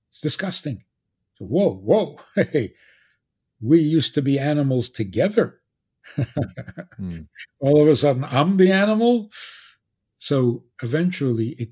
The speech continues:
Speaker 1: it's used against each other. So this is how a society becomes extinct. You separate sex from intimacy or from reproduction, and eventually you just don't care. You're not interested.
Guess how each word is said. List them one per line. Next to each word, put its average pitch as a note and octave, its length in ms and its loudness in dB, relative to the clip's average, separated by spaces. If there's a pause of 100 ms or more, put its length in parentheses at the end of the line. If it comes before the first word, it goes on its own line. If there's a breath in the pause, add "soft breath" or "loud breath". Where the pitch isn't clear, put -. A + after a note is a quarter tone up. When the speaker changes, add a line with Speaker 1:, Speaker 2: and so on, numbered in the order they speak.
Speaker 1:
it's - 240 -10
used D3 440 0
against B2+ 640 -4
each A2 180 -12
other. G#2+ 320 -18 (680)
So A2+ 340 -4 (140)
this F3+ 220 0
is F#3+ 160 -4
how D3 360 -6
a B2 100 -4
society A#2+ 880 -6
becomes A2 540 -10
extinct. - 760 -12 (800)
You A#2+ 120 -2
separate A2+ 880 -2 (220)
sex - 460 -4
from A#2+ 240 -4
intimacy A2+ 760 -6
or A#2+ 120 -8
from A2 380 -8 (600)
reproduction, A#2+ 840 -4 (400)
and A#2+ 140 0
eventually B2 540 -2
you A2 120 -4
just G#2 240 -4
don't G2+ 200 -6
care. A2 320 -12 (840)
You're A2+ 120 -6
not C3 160 -4
interested. D#3 520 -10